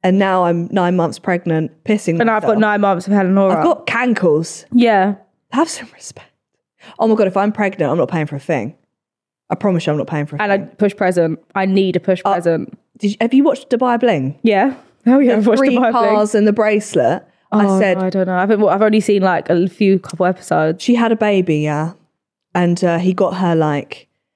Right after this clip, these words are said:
Speaker 1: a Ferrari, a G-Wagon, like, a Porsche, and, like, a half a million pound bracelet as a push presents. And I said, "Yeah, that'll do."
Speaker 2: That's a push hamper.
Speaker 1: That is a push that I would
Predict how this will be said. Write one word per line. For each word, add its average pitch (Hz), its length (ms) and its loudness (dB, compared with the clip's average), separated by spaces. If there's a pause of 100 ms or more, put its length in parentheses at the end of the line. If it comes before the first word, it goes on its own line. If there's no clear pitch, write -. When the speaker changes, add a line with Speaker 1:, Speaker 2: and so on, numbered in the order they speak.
(280)
Speaker 1:
a 170 60 -10
Ferrari, 151 1000 -2
a 151 80 -6
G-Wagon, 147 880 -4
like, 175 140 -16
a 139 80 -8
Porsche, - 680 -4 (380)
and, 196 140 2
like, 175 200 -2
a 180 40 -4
half 165 320 -2
a - 40 -2
million 151 340 0
pound 151 260 -6
bracelet 147 540 -4
as 175 100 -6
a 165 60 -6
push - 400 -8
presents. - 800 -8 (760)
And 202 140 0
I 190 80 2
said, 190 380 -2 (340)
"Yeah, 247 120 -2
that'll 240 160 0
do." 226 220 -4 (260)
Speaker 2:
That's 226 120 0
a 247 60 0
push 214 220 -2
hamper. 196 500 -2
Speaker 1:
That 233 180 0
is 226 180 -2 (120)
a 208 60 -6 (340)
push 214 240 0
that - 120 -6
I 226 200 2
would 240 220 -2